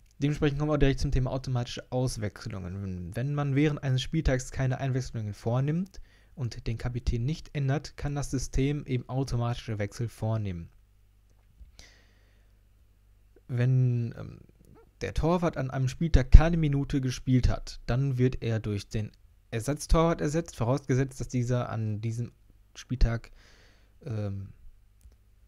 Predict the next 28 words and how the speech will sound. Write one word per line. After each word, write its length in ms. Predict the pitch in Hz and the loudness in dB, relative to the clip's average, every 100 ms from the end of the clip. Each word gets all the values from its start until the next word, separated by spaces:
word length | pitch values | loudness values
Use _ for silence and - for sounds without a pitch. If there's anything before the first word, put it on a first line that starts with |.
| - - | -20 -14
zum 220 | - - | -12 -4
Einsatz 460 | - 151 170 - - | 0 2 0 -4 -2
kam. 340 | 156 165 202 - - - - - | 0 0 -4 -10 -20 -20 -20 -10
Sollte 360 | - 143 139 - | -2 0 2 0
einer 280 | 156 165 151 | 2 2 4
der 440 | 127 120 120 117 | 4 2 2 0
Feldspieler 560 | - - 196 - 143 113 | 0 2 4 4 4 2
an 80 | - | 0
einem 120 | 110 | -4
Spieltag 360 | - 131 127 | -2 0 0
nicht 320 | 127 127 - 131 | 2 -2 -2 -2
eingesetzt 500 | 120 135 139 139 131 | 0 2 0 0 0
werden, 420 | 131 160 170 170 | 2 2 -2 0
dann 220 | 127 135 | 0 2
wird 140 | 147 | 2
versucht, 580 | - 131 113 160 196 - | 2 2 2 0 0 0
diesen 220 | 147 143 | 0 0
Akteur 260 | 127 - 151 | -2 0 2
durch 220 | 135 - | 0 -2
einen 340 | 120 113 110 104 | -2 0 -2 -2
der 320 | 98 95 95 - - _ _ | -2 -2 -4 -10 -18 _ _
Ersatzspieler 580 | 117 110 113 - 113 - | -6 -4 -4 -4 -6 0
auszutauschen. 580 | 156 - 160 147 147 151 | 0 2 4 4 4 2
Dabei 280 | 127 127 123 | 4 4 4
wird 180 | 131 | 4
der 100 | 131 | 2
Ausspie-, 480 | 147 151 - - 123 - | 2 -4 -6 -8 -6 -2
Auswechselspieler 800 | 147 143 135 - - 123 120 | -2 0 -2 -4 -2 0 0